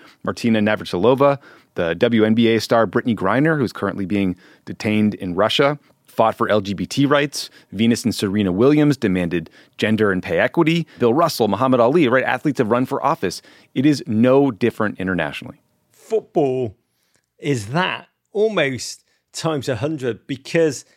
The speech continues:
Speaker 2: it's a global game that's inextricably linked to politics. And I've always said, honestly, ultimately, it's what draws me to it. When international football and when World Cups take place,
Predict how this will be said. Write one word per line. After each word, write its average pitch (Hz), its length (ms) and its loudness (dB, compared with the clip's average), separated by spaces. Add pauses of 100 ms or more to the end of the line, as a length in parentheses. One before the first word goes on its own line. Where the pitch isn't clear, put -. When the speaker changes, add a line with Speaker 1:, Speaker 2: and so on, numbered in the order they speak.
(280)
Speaker 2:
it's 165 220 -4
a 160 60 2
global 175 500 0
game 120 420 -4 (760)
that's - 340 -2
inextricably 170 840 -6
linked 120 240 -8
to 117 100 -14
politics. 113 500 -12
And 156 100 -4
I've 160 120 -2
always 208 280 0
said, 185 120 0
honestly, 190 500 2
ultimately, 196 380 0
it's 139 160 -6
what 143 160 -2
draws 165 420 -4
me 131 120 -10
to 117 200 -10
it. 117 160 -8 (220)
When 180 260 -2
international 202 680 -2
football 139 560 -2
and 143 80 -2
when 160 260 -2
World 202 300 2
Cups - 320 -4
take 165 260 -4
place, 175 480 -6